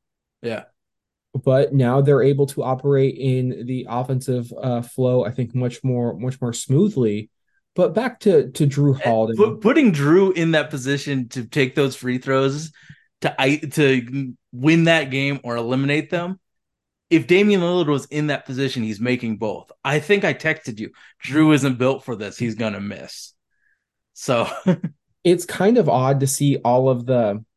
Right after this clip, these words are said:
Speaker 2: the early rumblings about Jrue Holiday, and I feel like the market is hotter for him than it is for, than it was for Damian Lillard, and it could
Speaker 1: He's
Speaker 2: be
Speaker 1: more
Speaker 2: for
Speaker 1: attainable.
Speaker 2: It, it could be for a, mi-, a myriad of reasons, right? Yeah, he, he's attainable. He has less money on his contract, less years.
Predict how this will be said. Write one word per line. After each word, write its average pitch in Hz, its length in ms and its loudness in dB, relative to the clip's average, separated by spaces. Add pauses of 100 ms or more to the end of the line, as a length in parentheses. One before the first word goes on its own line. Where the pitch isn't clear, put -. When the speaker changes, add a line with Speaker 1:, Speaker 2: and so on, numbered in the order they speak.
(720)
Speaker 2:
the 143 140 -4
early 139 320 2
rumblings 123 480 -2
about 113 240 -4
Jrue 139 220 -6
Holiday, 123 340 -4
and 123 100 -6
I 110 80 -8
feel 165 240 -6
like 151 400 -2
the 135 140 -2
market 123 420 0
is 117 100 -4
hotter 127 380 -2
for 135 180 -4
him 120 300 -2
than 120 160 -2
it 113 80 -4
is 120 220 -4
for, 117 320 -8 (100)
than 127 160 2
it 101 80 -2
was 117 260 2
for 135 200 -2
Damian 123 380 2
Lillard, 113 380 -2
and 110 120 -10
it - 100 -14
could - 100 -8
Speaker 1:
He's 160 120 2
Speaker 2:
be 175 60 4
Speaker 1:
more 165 160 4
Speaker 2:
for 127 120 -2
Speaker 1:
attainable. 160 480 -2 (640)
Speaker 2:
It, 156 160 -2
it 190 140 -4
could 175 140 2
be 196 100 4
for 165 260 4
a, 143 140 2
mi-, 139 160 6 (100)
a 135 80 0
myriad 139 300 4
of 120 80 -2
reasons, 104 340 -6
right? 135 180 0
Yeah, 120 220 -2
he, 139 260 -6
he's 131 220 -4
attainable. 139 560 2
He 135 140 -6
has 110 160 -2
less 117 260 -4
money 123 300 -2
on 110 100 -4
his 110 140 -8
contract, 120 600 -2
less 107 380 -4
years. 120 600 0